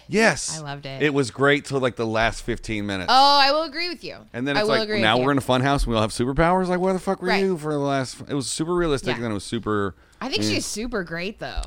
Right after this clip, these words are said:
Speaker 1: Dude, she is the best.
Speaker 2: She's, like, she's pretty great.
Speaker 1: Yeah, and she's super nice in person.
Speaker 2: I bet she would be.
Speaker 1: Mm-hmm.
Speaker 2: She seems like somebody that I wanna go and, like,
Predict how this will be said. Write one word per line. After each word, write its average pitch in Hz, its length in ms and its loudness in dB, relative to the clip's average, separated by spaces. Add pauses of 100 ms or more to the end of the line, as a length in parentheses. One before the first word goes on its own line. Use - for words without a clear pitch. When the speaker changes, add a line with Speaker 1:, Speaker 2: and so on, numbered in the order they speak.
(100)
Speaker 1:
Dude, 98 420 -4
she 117 360 -6
is 117 320 -6
the 139 200 -6
best. 175 800 -4
Speaker 2:
She's, 247 280 -8
like, 208 220 -12
she's 269 340 -14
pretty 185 340 -10
great. 139 460 -10
Speaker 1:
Yeah, 87 340 -6
and 104 100 -8
she's 135 220 -8
super 110 300 -4
nice 87 200 -4
in 73 100 -12
person. - 500 -12
Speaker 2:
I 220 220 -2
bet 294 200 -10
she 320 140 -12
would 294 180 -12
be. 208 300 -16
Speaker 1:
Mm-hmm. 95 320 -10
Speaker 2:
She 127 120 -8
seems 339 220 -8
like 427 140 -10
somebody 349 300 -8
that 262 100 -4
I 226 80 -2
wanna 226 220 -6
go 202 200 -2
and, 196 120 -6
like, 160 320 -12